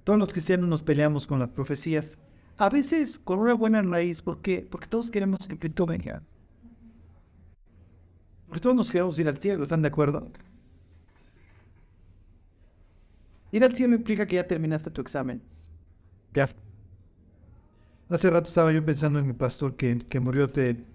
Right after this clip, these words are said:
un año y cachito. Yo le decía, yo le decía, ¿eh? Digo, no estaba hablando con él. <laughs> Pero yo pensaba,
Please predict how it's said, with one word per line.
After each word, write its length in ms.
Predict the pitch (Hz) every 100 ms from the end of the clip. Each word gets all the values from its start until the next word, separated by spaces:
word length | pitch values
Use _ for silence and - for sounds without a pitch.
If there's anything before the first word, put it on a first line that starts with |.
| - - - - - - -
un 100 | 143
año 180 | 147 143
y 60 | 135
cachito. 500 | 131 - 143 127 127 - - - - - - - - - _ _ - - - - - - _ - - - - - - - -
Yo 160 | - 131
le 140 | 139
decía, 840 | 135 120 - 139 139 131 120 110 - - -
yo 120 | 160
le 120 | 151
decía, 480 | 151 - 131 95 107
¿eh? 60 | -
Digo, 140 | 135
no 140 | 131
estaba 180 | 135 151
hablando 320 | 127 127 120
con 160 | - 120
él. 80 | 101 - - -
<laughs> 200 | 453 - - 226 202 - 190 214 214 202 - - - - - - - -
Pero 120 | 120
yo 100 | 147
pensaba, 580 | 147 151 156 147 139 -